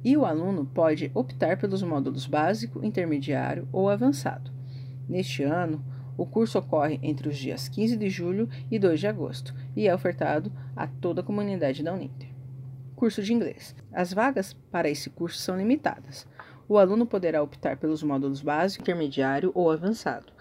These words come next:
A duração é de quatro semanas e ocorre na Universidade de Missouri, na cidade do Kansas, nos Estados Unidos. O público-alvo desse curso é toda a comunidade da Uninter, ou seja, alunos, professores e funcionários. Há também o curso específico de inglês para professores, que é destinado para alunos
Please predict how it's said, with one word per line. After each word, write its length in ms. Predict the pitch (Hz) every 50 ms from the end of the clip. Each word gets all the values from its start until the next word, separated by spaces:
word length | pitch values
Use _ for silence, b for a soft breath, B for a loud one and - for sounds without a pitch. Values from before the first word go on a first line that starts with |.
| B B B B B B B
A 80 | 226
duração 460 | 226 233 254 254 247 247 - 240 226 226
é 40 |
de 100 | 220 -
quatro 280 | - 220 214 214 214 220
semanas 600 | - - 190 151 147 139 139 143 160 180 185 -
e 80 | 170 214
ocorre 320 | 208 - 196 180 190 202
na 80 | 202 196
Universidade 640 | 202 208 208 196 208 202 - - 170 165 165 165
de 80 | 175 180
Missouri, 520 | 202 214 - - - 165 151 143 131 139 B B B B B B B B
na 100 | - 156
cidade 360 | 151 - 156 147 139 139 147 151
do 100 | 185 196
Kansas, 440 | - 165 147 143 139 - 165 165
nos 180 | 170 156 156 160
Estados 380 | 160 - - 147 143 139 160 208
Unidos. 440 | 233 214 147 107 - - - - b b b b b b b b
O 120 | - 185 185
público-alvo 640 | 247 240 269 269 254 - 208 175 165 170 170 170 131
desse 240 | 143 147 - -
curso 380 | 135 - 160 165 180 175 - 160
é 80 | - 170
toda 220 | - 190 190 208
a 20 | 208
comunidade 560 | 226 220 220 214 208 196 185 180 175 180 180
da 100 | 190 208
Uninter, 380 | 220 190 135 113 135 - 117 -
ou 140 | - 190 214
seja, 400 | - - 135 107 117 - - -
alunos, 440 | - 180 170 165 180 202 220 - -
professores 580 | - - 262 - 165 160 - - 151 147 147 156
e 80 | 170
funcionários. 760 | 170 180 170 - - 214 226 190 135 123 131 - - - - - - B B B B B B B B B
Há 160 | B 196 247
também 380 | 269 - 240 196 175 180 190 202
o 40 | 196
curso 320 | - - 175 180 - -
específico 600 | 254 - - 254 - - - 202 196 - - 202
de 80 | 185 180
inglês 260 | 165 151 156 156 -
para 140 | - 170 185
professores, 640 | - - 170 - 180 - - 160 147 143 170 - -
que 100 | - 165
é 60 | 151
destinado 560 | 180 214 220 - - 208 165 147 147 156 175
para 240 | - - 170 170 170
alunos 420 | 160 147 147 147 165 185 190 -